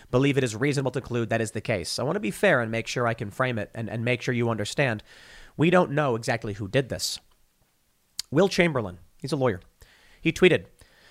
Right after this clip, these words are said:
"The F B I raided Project Veritas on a pretext and is now leaking their privileged communications to the New York Times. This is a scandal." He says,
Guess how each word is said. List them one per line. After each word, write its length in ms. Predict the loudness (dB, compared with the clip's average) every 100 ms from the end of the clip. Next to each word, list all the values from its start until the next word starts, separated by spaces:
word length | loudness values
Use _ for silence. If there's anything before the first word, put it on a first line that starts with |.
| _ _ _ _
"The 140 | 6
F 140 | 6
B 140 | 8 8
I 120 | 8
raided 400 | 8 4 2 2
Project 380 | 4 4 2 0
Veritas 480 | 2 2 2 0 0
on 60 |
a 60 | -6
pretext 680 | 0 0 2 -6 -6 -12 -14 _ _ _
and 100 | -2
is 120 | 2
now 160 | 2 2
leaking 580 | 2 0 -2 -2 -2
their 140 | 2 2
privileged 480 | 4 2 2 -2 -4
communications 560 | -2 2 2 2 -2
to 80 | 0
the 60 | 0
New 120 | 2
York 180 | 0 -2
Times. 480 | -2 0 2 -2 -8
This 280 | -4 -2 -2
is 200 | -2 -2
a 60 | -4
scandal." 600 | -4 0 0 0 -2 -6 -14 _ _ _ -14 -14 -14 -20 _ -4
He 80 | 2
says, 380 | 4 4 0